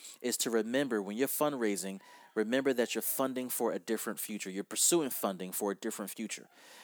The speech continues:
Now, this is important because a lot of nonprofit organizations don't think about themselves as trailblazers. In many cases, what I've found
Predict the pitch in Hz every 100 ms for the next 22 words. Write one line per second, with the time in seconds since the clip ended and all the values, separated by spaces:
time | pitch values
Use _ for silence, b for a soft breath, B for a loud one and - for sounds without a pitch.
0 | B 113 156 175 160 117 - 127 101 104
1 | - 113 104 107 127 135 120 117 - 110
2 | 107 107 101 95 123 143 107 98 117 104
3 | - 139 120 107 104 - 104 98 92 -
4 | - 147 110 90 80 - - B B B
5 | 107 123 196 - 143 131 117 98 110 131
6 | - 107 110 98 92